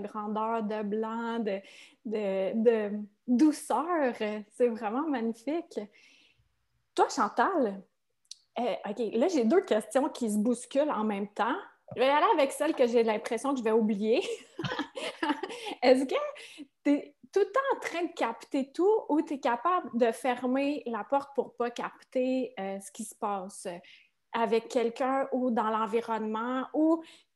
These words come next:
t'es capable de, de le gérer un peu, de le fermer un peu, puis il y a d'autres, comme tu disais, que tu peux pas contrôler. Comment ça fonctionne pour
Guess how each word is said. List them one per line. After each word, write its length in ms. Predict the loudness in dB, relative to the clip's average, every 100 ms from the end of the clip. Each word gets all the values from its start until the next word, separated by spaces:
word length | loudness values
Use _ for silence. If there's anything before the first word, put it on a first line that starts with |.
| _
t'es 140 | 0 4
capable 540 | 2 4 4 4 4
de, 480 | 4 4 2 0 -2 -4 -2
de 80 | 0 2
le 60 | 2
gérer 520 | 2 0 0 -2 -2 -2
un 240 | 0 0 2
peu, 200 | 4 6 4 2
de 80 | 0
le 80 | -2
fermer 360 | -2 0 2
un 100 | 2
peu, 240 | 0 -2 -2 -4
puis 160 | 0
il 120 | 2 4
y 80 |
a 80 | 4
d'autres, 400 | 4 6 6 4
comme 180 | 0 -2
tu 160 | -2 -6
disais, 280 | -4 -4 -2
que 80 |
tu 180 | -4 -4 -6
peux 80 | -2
pas 180 | -2
contrôler. 800 | -2 -4 -6 -10 -4 -2 -2 -2
Comment 240 | -4 -6 -6
ça 160 | -8
fonctionne 480 | -8 -10 -8 -6 -6
pour 180 | -8